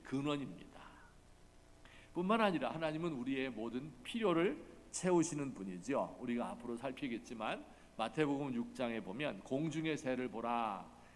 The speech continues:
심지도 않고 거두지도 않고 창고에 모아들이지도 아니하되 너희 하늘 아버지께서 기르시나니 너희는 이것들보다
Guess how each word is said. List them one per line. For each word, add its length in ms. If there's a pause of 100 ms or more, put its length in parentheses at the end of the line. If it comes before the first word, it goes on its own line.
(100)
심지도 560
않고 420
거두지도 520
않고 340
창고에 500
모아들이지도 800
아니하되 1000
너희 420
하늘 580
아버지께서 1040 (220)
기르시나니 960
너희는 380
이것들보다 720